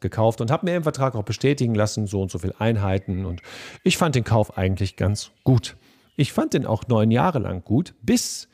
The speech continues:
nach neun Jahren ich das erste Mal einen Bauantrag eingereicht habe, eine Umnutzung.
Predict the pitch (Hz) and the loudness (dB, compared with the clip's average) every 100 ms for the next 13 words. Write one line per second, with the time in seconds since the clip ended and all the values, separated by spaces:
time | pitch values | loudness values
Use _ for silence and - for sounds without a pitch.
0 | _ _ _ _ - 95 104 107 110 95 | _ _ _ _ -2 2 2 2 2 0
1 | 98 156 160 107 - 117 165 - 110 90 | 0 0 -2 -6 -4 -2 -2 0 0 2
2 | 90 156 - - - - _ _ 120 151 | 2 2 0 -12 -20 -20 _ _ 0 2
3 | 156 220 123 - 87 90 - 95 87 - | 2 2 0 -4 -6 -6 -4 -2 -2 -6
4 | - - - 92 85 - 104 107 113 - | -8 -10 -4 -2 -2 0 2 4 2 2
5 | 185 151 117 90 - 101 110 - - 104 | 4 4 2 0 0 4 4 2 -2 -2
6 | - - | -2 -6